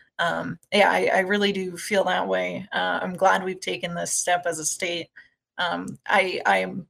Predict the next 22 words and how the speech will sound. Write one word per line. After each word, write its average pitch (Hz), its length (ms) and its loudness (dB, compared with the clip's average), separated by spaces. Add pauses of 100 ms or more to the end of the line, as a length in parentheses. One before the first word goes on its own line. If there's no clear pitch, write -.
(120)
confident 208 640 2
that 175 180 -2
deed 180 200 -6
is 170 160 -4
doing 190 320 -4
a 170 60 -4
good 170 180 -4
job 175 240 2
implementing. 175 600 -6
And 202 120 4
again, 190 460 2
I 175 380 -2
have 196 220 0
not 190 240 -2
stressed 185 320 0
enough 175 300 -4
that 170 120 -16
they've 202 180 0
been 170 220 -6 (280)
doing 185 380 -4
incredible 196 600 2
support. - 540 -4